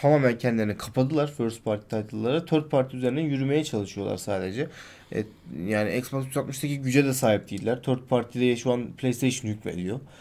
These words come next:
Yani, e, şu anda attıkları adımı beş, beş sene önce atmaları lazımdı açıkçası. Yani şu anki attıkları bu first party bir stüdyo satın alıp onun üzerinden oyunlar yaptırma muhabbetini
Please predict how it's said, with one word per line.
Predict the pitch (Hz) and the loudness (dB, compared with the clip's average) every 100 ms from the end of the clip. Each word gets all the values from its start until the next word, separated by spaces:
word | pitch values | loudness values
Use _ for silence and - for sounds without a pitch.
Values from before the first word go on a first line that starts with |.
| - - - - | -20 -20 -16 -8
Yani, | 101 101 | -6 -4
e, | - - - - - - - - 50 - - - - 85 92 95 95 120 | -6 -10 -14 -18 -16 -14 -12 -12 -10 -10 -12 -12 -12 -12 -10 -12 -12 -12
şu | - - 170 | -10 0 4
anda | 170 160 151 135 | 6 6 6 4
attıkları | 135 - 143 151 160 | 0 -2 0 4 6
adımı | - 135 151 165 | 6 4 6 6
beş, | 147 160 147 127 | 6 4 4 0
beş | 131 147 147 | 4 4 4
sene | 156 139 | 2 2
önce | 139 135 | 2 2
atmaları | 131 113 101 | 2 0 0
lazımdı | 95 92 92 95 | 0 -2 -2 -6
açıkçası. | 92 - - 107 - | -6 -8 -10 -10 -10
Yani | 110 110 104 101 | -6 -4 -4 -4
şu | 123 | -2
anki | 113 110 | -2 -2
attıkları | 110 113 | -4 -4
bu | 107 104 - - - - - | -4 -6 -16 -18 -18 -20 -2
first | 120 117 - | 0 0 0
party | 113 113 | 0 0
bir | 117 - | -4 -4
stüdyo | - - 117 113 113 | -12 -8 0 2 2
satın | - 110 113 | -2 -10 -4
alıp | 110 107 | -2 -2
onun | 113 110 | -2 -2
üzerinden | 107 107 110 | 0 0 0
oyunlar | 107 110 110 110 | 0 0 0 2
yaptırma | 110 107 - 110 | 0 -2 -4 -2
muhabbetini | 110 110 107 110 139 156 | 0 0 -2 -4 -2 -4